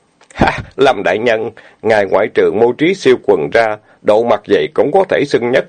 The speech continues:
tuyệt. Dưới tình huống thân đã hãm vào tử cảnh, trường quyết đấu này còn có cần thiết không? Lộc Đông Tán không phải ngốc như vậy đâu." "Đừng có nói nữa Lộc huynh,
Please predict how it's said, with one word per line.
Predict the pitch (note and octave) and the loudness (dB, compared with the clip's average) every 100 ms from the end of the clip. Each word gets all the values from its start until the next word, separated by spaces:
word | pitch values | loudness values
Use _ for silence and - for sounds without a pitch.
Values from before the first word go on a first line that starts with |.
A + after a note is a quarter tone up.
| - | -2
tuyệt. | E2+ E2+ _ - _ _ | -2 -2 _ -20 _ _
Dưới | - F3+ F#3 | 0 2 2
tình | G#2+ F2 | 0 0
huống | A2+ F3 | -2 -2
thân | F#3+ B2+ G#2+ | -2 -2 -2
đã | D3+ | -2
hãm | - G2+ C#3 | -2 -2 0
vào | G2 C#2+ - | 0 0 0
tử | A#2+ - | -2 0
cảnh, | F2 B2 F#3+ - _ _ | -2 -2 -8 -16 _ _
trường | C3+ F2+ E2+ | 0 2 -2
quyết | D#3+ | -2
đấu | G#2 F3 E3+ | 2 0 2
này | F#2 F2 | 0 0
còn | - F2+ D2+ | 0 0 2
có | - - | -2 0
cần | E2 D#2 | -4 -2
thiết | A#2 - | -2 -2
không? | - B2 A#2 A2+ _ - | 0 0 -2 -10 _ -2
Lộc | A2+ A2+ | -2 -2
Đông | B2 B2 A#2+ | -2 -2 2
Tán | D3 F#3+ | 0 0
không | D3 A#2 | -2 -2
phải | G#2 G#2+ | -2 -2
ngốc | C3+ - | -2 -2
như | C3 A2+ | -2 0
vậy | D2 A2 | 0 0
đâu." | A2 A2+ A#2+ A2 - _ _ _ _ _ _ - - - | 0 0 -2 -6 -12 _ _ _ _ _ _ -16 -16 -2
"Đừng | C3 - | -2 0
có | B2 | 0
nói | B2+ F3+ | 0 0
nữa | B2 B2+ | 0 2
Lộc | A2 - | 0 0
huynh, | A2+ G#2+ | -2 -2